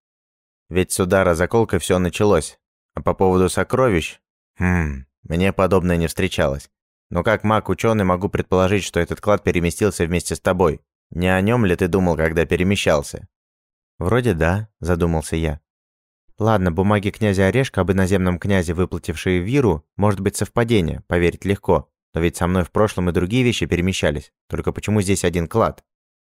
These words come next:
Насколько хватило энергии, столько и переместилось, пожал плечами отец.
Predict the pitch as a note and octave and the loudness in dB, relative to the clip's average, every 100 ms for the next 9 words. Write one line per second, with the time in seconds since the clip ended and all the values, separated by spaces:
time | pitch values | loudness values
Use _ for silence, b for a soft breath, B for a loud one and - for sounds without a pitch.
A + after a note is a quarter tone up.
0 | _ _ _ _ _ _ E2+ F2+ - G2 | _ _ _ _ _ _ -2 -2 0 0
1 | - - F2 F2+ G2 F2+ F2+ G2+ G#2+ F2+ | -2 -2 0 2 2 4 4 2 2 0
2 | E2+ - F#2+ - F#2 F#2+ F2+ F#2 - E2 | -2 -2 -2 0 0 2 2 0 -2 -2
3 | C#2 C#2 - _ - D#2+ D2+ C#2 D#2 - | -2 -4 -10 _ -8 -4 -4 -4 -6 -6
4 | D2 D2 D#2 D#2+ - - | -4 -4 -4 -4 -6 -10